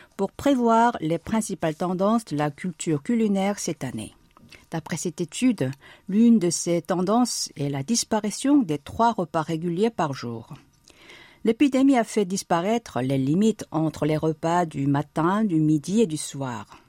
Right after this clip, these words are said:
car en raison du télétravail et des cours s-, scolaires qui se déroulent en ligne, les gens restent chez eux plus longtemps. Si l'an dernier, les collations de minuit ou les goûters, appelés parfois le quatrième repas,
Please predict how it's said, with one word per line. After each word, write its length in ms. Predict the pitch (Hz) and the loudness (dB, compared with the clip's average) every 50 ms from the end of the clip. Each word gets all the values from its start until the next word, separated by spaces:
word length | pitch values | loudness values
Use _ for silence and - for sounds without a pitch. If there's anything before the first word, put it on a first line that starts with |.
| _ _ _ | _ _ _
car 340 | 175 170 165 156 143 - | -2 0 0 0 -2 -2
en 120 | - 147 147 | -2 -2 -2
raison 340 | 151 160 156 170 190 196 190 | 0 -2 -2 -2 -2 -2 -2
du 160 | 160 160 147 | -2 -2 -2
télétravail 760 | - 160 151 151 147 - - 156 151 139 143 143 165 208 233 - | -2 -2 -2 -2 -2 -4 -2 -4 -2 0 0 0 0 0 -2 -2
et 140 | - 139 127 | -4 -6 -4
des 140 | - 135 | -6 -8
cours 440 | 139 - - 185 185 185 175 156 143 | -8 -6 -4 -2 0 0 0 -2 -2
s-, 320 | 131 127 - - - - - - - | -4 -6 -8 -12 -14 -16 -16 -18 -20
scolaires 720 | - - - - - 165 156 156 185 214 220 196 135 113 - - | -18 -18 -12 -4 -2 -2 0 0 0 0 0 0 -2 -6 -8 -8
qui 120 | - 151 | -10 -10
se 100 | - - | -8 -4
déroulent 320 | 165 156 156 185 208 190 | -4 -2 0 0 0 2
en 80 | 156 147 | 2 0
ligne, 460 | 147 147 175 220 254 247 196 139 139 - _ _ _ - - - - - - _ | 0 0 2 4 4 4 4 0 -4 -10 _ _ _ -20 -20 -20 -20 -20 -14 _
les 120 | - 196 196 | 0 0 2
gens 220 | 190 233 262 277 | 2 4 2 2
restent 420 | 262 - 254 277 262 - - - 156 | 2 2 2 0 0 -2 -4 -6 -8
chez 220 | - - 175 165 160 - | -6 -4 -6 -6 -4 0
eux 120 | 180 220 254 | 0 0 0
plus 220 | 254 - 214 202 | 0 -2 -2 0
longtemps. 400 | 160 143 143 139 - - - - - - - _ _ _ _ _ - _ _ _ _ | 0 0 0 -2 -4 -8 -12 -12 -12 -20 -20 _ _ _ _ _ -20 _ _ _ _
Si 160 | - - - 156 | -14 -8 -4 0
l'an 180 | 165 208 233 | 2 2 2
dernier, 600 | 233 214 202 190 175 170 165 170 185 208 226 208 165 | 2 2 0 0 0 0 0 0 0 -2 -2 -2 -2
les 140 | 147 147 | -2 -2
collations 460 | 143 - 165 160 160 160 156 - 165 156 | -2 -2 -2 -2 -2 -2 -2 -4 -4 -4
de 120 | 151 156 | -2 -2
minuit 600 | 156 165 185 202 208 208 196 180 180 196 226 233 - | -2 0 2 2 2 4 2 2 2 2 2 0 0
ou 60 | 175 | -2
les 140 | 135 127 135 | -4 -4 -4
goûters, 540 | 135 - 175 175 - _ - 139 165 220 277 - _ _ - - - _ _ | -4 -4 -6 -6 -6 _ -2 0 0 0 -2 -4 _ _ -20 -20 -20 _ _
appelés 260 | - 160 - - 156 147 | -6 -6 -4 -4 -6 -4
parfois 580 | - 151 143 - - - 147 160 190 226 240 - | -2 -4 -6 -6 -10 -8 -2 0 0 0 0 -2
le 160 | - 139 135 | -4 -6 -6
quatrième 420 | - - 214 214 - - 180 165 156 | -4 -6 -6 -6 -2 -2 0 0 0
repas, 460 | - 160 151 - - 156 185 233 | -2 -2 -4 -2 -2 0 0 0